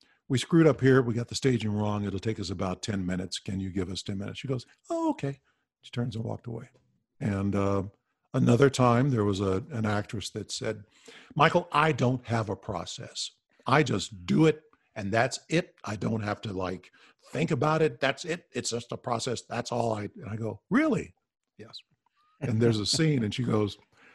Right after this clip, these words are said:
she comes up to me and th-, we were taping, you know, it was that day or that, you know, like, an hour before tape. And she goes,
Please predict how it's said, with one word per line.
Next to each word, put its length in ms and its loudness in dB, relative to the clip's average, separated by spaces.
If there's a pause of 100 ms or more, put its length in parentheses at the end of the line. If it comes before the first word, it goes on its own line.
she 120 -12
comes 220 2
up 140 0
to 100 2
me 180 4 (140)
and 140 4
th-, 140 4
we 120 6
were 140 6
taping, 720 -4 (260)
you 100 0
know, 260 0 (200)
it 80 2
was 240 2
that 340 0
day 420 2 (220)
or 120 4
that, 300 2 (300)
you 80 4
know, 300 4
like, 200 0
an 100 0
hour 340 8
before 380 0
tape. 340 -2
And 80 -10
she 100 -4
goes, 240 4